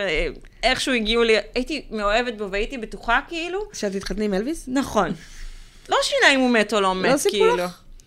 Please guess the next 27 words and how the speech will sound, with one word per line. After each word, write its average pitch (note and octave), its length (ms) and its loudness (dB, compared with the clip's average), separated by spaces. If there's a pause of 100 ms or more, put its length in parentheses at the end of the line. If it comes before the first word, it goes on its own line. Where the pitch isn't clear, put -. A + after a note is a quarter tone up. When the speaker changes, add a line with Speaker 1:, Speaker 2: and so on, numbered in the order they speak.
Speaker 1:
סיפרו C4 280 -4 (220)
לי. E4 160 -2 (560)
לא, D4 200 4 (460)
זה E4 60 -6
Speaker 2:
זה D#4+ 100 0
Speaker 1:
לא B3+ 100 8
Speaker 2:
לא C#4+ 40 10
היה D4 420 10
זה. G3+ 280 4
Speaker 1:
זה C4 80 0
לא F4 140 2
היה G#4+ 80 4
פקטור. - 180 -2
Speaker 2:
תראי, C#4+ 220 6
מזל E3 260 0
שלא G3 240 2
מצאת G3+ 280 0
עצמך G3 260 -4
עם G3 120 0
איזה F#3 240 2 (420)
חקיין G#3 400 2
של B3+ 80 2
אלוויס, F3 320 4
כי - 100 -20
כאלה F#3 220 6
יש F#3+ 140 4
מלא. G3+ 180 2